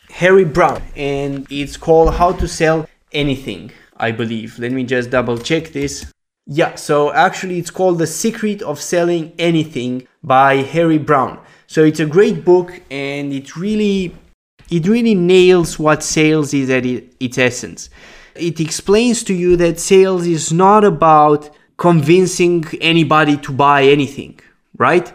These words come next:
The secret to sales is finding those people who actually benefit and who have the need for what you're selling and then selling to them.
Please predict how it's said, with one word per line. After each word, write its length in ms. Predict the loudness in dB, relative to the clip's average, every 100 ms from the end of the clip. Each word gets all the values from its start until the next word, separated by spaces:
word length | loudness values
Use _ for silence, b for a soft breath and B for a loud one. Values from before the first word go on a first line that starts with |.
| -6
The 100 | -6
secret 440 | -4 -4 -4 -4
to 80 | -6
sales 540 | -2 4 6 6 2
is 220 | -2 -8 -4
finding 480 | -2 0 0 -2
those 320 | -2 -2 -2 -6
people 680 | -10 -8 -4 -4 -6 -10 _ _ _ _
who 380 | -4 0 2 0
actually 540 | 0 -2 -2 -4 -2 0
benefit 540 | 2 2 2 -2 -2
and 180 | -2 -2
who 60 |
have 260 | 0 0 2
the 80 | 0
need 320 | 2 0 0
for 200 | -2 0
what 240 | 0 0 -2
you're 80 |
selling 440 | -4 -2 -2 -2 -2
and 240 | -2 0
then 240 | 0 2 0
selling 460 | 0 0 0 -2
to 140 | -8 -16
them. 160 | -18